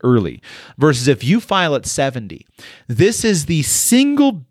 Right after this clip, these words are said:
biggest thing that you can do is work for the next seven years. If this is, this is,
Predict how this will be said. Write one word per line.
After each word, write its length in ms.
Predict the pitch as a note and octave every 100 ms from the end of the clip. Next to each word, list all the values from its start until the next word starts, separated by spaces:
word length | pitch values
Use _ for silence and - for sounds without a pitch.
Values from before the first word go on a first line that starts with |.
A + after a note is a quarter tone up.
| -
biggest 380 | B3 C4 B3 -
thing 180 | A3
that 80 | G3+
you 100 | E3+
can 200 | F#3+ F3+
do 240 | D3+ E3+ C3+
is 120 | A2+
work 340 | B2 F#3 -
for 140 | - C3
the 100 | B2
next 400 | C3+ F3+ - -
seven 400 | - D3+ F#3+ F#3
years. 460 | D#3+ G#2+ D2 - - - - - _ -
If 260 | E3+ -
this 220 | - F#3
is, 140 | F#3 D3
this 200 | F#3+ -
is, 200 | E3